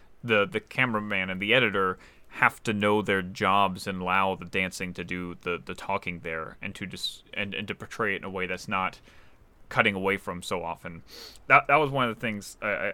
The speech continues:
I guess, as a Hollywood anecdote here, that, uh, Fred Astaire really established when he first came onto the scene, is that,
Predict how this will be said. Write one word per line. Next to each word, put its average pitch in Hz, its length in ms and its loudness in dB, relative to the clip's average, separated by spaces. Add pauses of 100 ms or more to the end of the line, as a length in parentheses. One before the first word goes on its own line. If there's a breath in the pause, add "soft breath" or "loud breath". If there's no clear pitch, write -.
I 107 60 -4
guess, 98 140 -6
as 98 100 -8
a 92 200 -8 (300)
Hollywood 95 440 -4
anecdote 90 460 -6
here, 92 340 -6 (100)
that, 92 340 -4 (220)
uh, 85 280 -2 (500)
Fred 107 160 0
Astaire 95 500 -2 (340)
really 104 300 -4
established 90 560 -4
when 95 80 -8
he 92 60 -6
first - 380 -8
came 90 360 -8 (240 loud breath)
onto 92 220 -6
the 87 100 -14
scene, 87 300 -8
is 82 120 -14
that, 82 260 -6